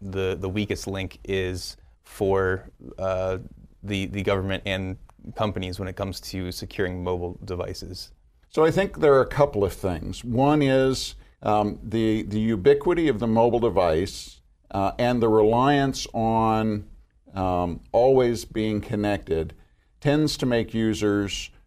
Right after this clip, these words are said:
Speaker 2: much more susceptible to using any hotspot anywhere.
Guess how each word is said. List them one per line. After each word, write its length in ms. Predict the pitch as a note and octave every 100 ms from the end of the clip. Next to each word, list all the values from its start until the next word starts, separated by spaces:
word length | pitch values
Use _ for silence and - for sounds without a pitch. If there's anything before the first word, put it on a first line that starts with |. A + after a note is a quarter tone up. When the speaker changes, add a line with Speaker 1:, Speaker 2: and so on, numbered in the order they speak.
| -
Speaker 2:
much 400 | A2+ C3+ C#3 -
more 480 | B2 A#2+ A#2 A2 G#2+
susceptible 1080 | - G2 - D3 C#3+ - G2 F2+ F2 - - - -
to 100 | G#2+
using 640 | G#2+ A2+ F#2+ G#2+ G#2 -
any 300 | B2 B2 C3+
hotspot 680 | G2 A2+ - - A2+ G2 G2 -
anywhere. 640 | G2+ G2 F2 E2+ D#2 C#2+